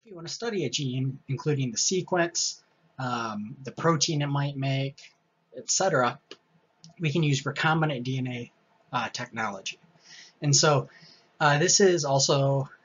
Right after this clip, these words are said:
um, can be known as cloning. Um, so the way this works is you take a vector, which is like a plasmid, uh, D N A or something to carry the gene of interest, um, that you are looking at,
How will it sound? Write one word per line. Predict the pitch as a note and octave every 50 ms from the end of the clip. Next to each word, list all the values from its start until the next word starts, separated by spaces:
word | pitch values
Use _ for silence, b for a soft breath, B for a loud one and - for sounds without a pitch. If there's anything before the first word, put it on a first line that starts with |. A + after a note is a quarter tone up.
| - D#3 C#3
um, | C#3 C3 C3 B2+ B2+ A#2 A#2+ C3+ C#3 -
can | - D#3
be | C#3 C3+ C3 C3
known | B2+ A#2+ A#2 A#2
as | A2+ A2+ -
cloning. | - - - E3 F3+ G3 G#3 G#3 G#3 F3 - _ _ - - - _ _ -
Um, | C3+ C3+ C3+ C3 A#2 G#2 - B B B B B B B B
so | - - E3+ D#3+
the | D#3 D#3
way | E3 E3+
this | E3+ D#3+ C#3+ -
works | F3+ F#3+ F#3+ F#3+ - -
is | E3+ D3+ C#3+ C#3+ C3+ B2 - - - - D3
you | C#3+
take | C#3 - F3 E3 D3 - -
a | C3 B2+
vector, | A#2+ A2+ D#3 F#3 - - A#3 A3+ G#3+ G3+ _ _ _ _ _ _ _ _
which | - D3 C#3+ C#3 -
is | D3+ C#3+ C3+ C3+ -
like | C#3+ C#3 C#3
a | D3 C3+ B2+ A#2+ -
plasmid, | - - D#3 D#3 D#3 D#3 - F#3 F3+ F3 E3 E3 _ _ b b b b b b b _ - -
uh, | D3 C#3+ C#3+
D | C#3 D3+ D#3+
N | D#3+ D#3+
A | D#3+ F3+ F#3+
or | E3+ -
something | - - D3+ C#3+ - E3 C#3+
to | C#3+
carry | C3+ - - - D3+ C#3+ C#3+ D3 E3 E3+ E3 C#3+ _ _ b b b b b b b b -
the | D3
gene | C#3 - D3+ D#3+ D#3
of | C#3 A2+ B2+
interest, | C3+ D3 - F3+ F3+ - - - - - - _ _ _ -
um, | C#3+ C3 B2 B2 B2 B2 A#2+ - - _ _ _ _
that | - C3+ C3 C3 - - -
you | C#3+ C#3 D3
are | C3+ B2+ B2+ B2 A#2+
looking | B2 D3 D#3 - G#3 G#3
at, | A3 A3+ A#3 -